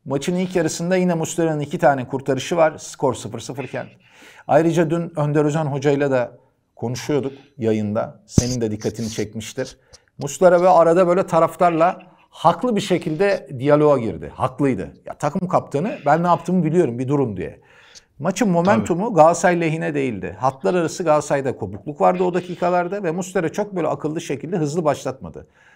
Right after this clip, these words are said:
Speaker 1: Çünkü hemen her dakika hızlı başlatırsan o topun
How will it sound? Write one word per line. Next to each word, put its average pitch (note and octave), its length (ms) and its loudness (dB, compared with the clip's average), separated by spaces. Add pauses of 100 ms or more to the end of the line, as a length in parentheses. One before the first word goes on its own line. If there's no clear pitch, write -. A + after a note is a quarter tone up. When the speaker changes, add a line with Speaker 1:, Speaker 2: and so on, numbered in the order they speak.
(100)
Speaker 1:
Çünkü - 180 -8
hemen E3 420 0
her E3 240 2
dakika F#3+ 300 -4
hızlı E3+ 240 -2
başlatırsan G#3+ 720 -2 (440)
o D3 120 -2
topun G#3 460 -4